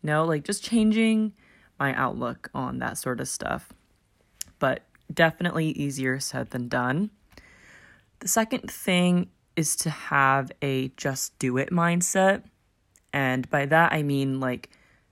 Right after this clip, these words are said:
don't think about the consequences in terms of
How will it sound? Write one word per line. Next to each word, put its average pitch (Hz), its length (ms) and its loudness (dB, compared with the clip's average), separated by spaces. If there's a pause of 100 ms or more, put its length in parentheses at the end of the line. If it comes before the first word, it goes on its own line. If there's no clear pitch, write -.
(400)
don't 147 340 0 (160)
think 147 380 -2
about 120 480 -2 (480)
the 151 80 -4
consequences 156 1200 0 (1300)
in 151 100 -2
terms 131 680 0
of 127 640 -4